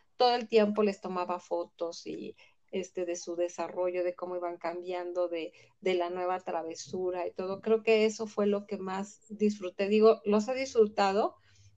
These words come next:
y, y, este, y la otra etapa es la de abuelita, ¿no? Pero como mamá fueron lo-, para mí fueron los primeros años que, que sí los disfruté mucho en esos cambios que iban dando y,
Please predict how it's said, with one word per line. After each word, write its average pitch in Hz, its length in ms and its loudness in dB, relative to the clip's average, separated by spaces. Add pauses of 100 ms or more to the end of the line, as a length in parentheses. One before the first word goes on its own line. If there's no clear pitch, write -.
(160)
y, 185 460 0 (220)
y, 185 200 0
este, 175 420 -4
y 196 120 0
la 180 180 4
otra 208 220 2
etapa 208 360 2
es 220 80 2
la 180 120 2
de 170 100 0
abuelita, 180 600 0
¿no? 202 200 -2 (420)
Pero 180 340 2
como 185 300 -2
mamá 233 420 0
fueron 220 460 2
lo-, - 200 -6
para 180 260 -2
mí 196 200 -2
fueron 190 340 -4
los 175 140 -8
primeros 185 560 -8
años 196 500 -6
que, 165 460 -6
que 196 120 -2
sí 208 160 -2
los 214 240 2
disfruté 196 500 -6
mucho 196 340 -8
en 185 120 -6
esos 196 260 -8
cambios 180 500 -8
que 180 160 -6
iban 175 320 -6
dando 175 380 -6
y, 151 160 -8